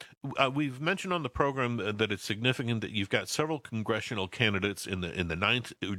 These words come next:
Republicans in the, in the ninth and the fourteenth and the eleventh, who have, who have, uh, sided with Doug Collins,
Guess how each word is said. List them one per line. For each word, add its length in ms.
Republicans 720
in 80
the, 160
in 120
the 80
ninth 340
and 100
the 60
fourteenth 580
and 140
the 40
eleventh, 400
who 160
have, 260
who 80
have, 180
uh, 240
sided 380
with 180
Doug 200
Collins, 600